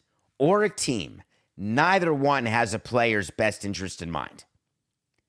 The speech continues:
We all have to pretend we do and say the right thing about protecting players and say the right thing about mental health and say the right thing about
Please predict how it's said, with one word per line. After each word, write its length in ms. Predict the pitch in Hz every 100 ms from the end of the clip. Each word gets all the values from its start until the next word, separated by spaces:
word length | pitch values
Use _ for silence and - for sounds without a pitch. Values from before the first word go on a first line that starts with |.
| _ _ _ _
We 160 | 101 123
all 160 | 131 131
have 200 | 139 143
to 80 | 131
pretend 380 | 135 117 123
we 120 | 127 127
do 280 | 92 98
and 140 | 107 107
say 180 | - 101
the 100 | 110
right 240 | 110 110
thing 280 | - 95 107
about 320 | 87 92 101
protecting 460 | 87 98 101 110 98
players 440 | 92 98 104 98
and 80 | 87
say 160 | -
the 120 | 98 104
right 200 | 104 -
thing 140 | 101
about 240 | 101 101
mental 280 | 87 98 110
health 280 | 92 95 98 - -
and 120 | 85
say 200 | 87 113
the 100 | 120
right 260 | 113 110 107
thing 160 | 101 110
about 420 | 95 101 104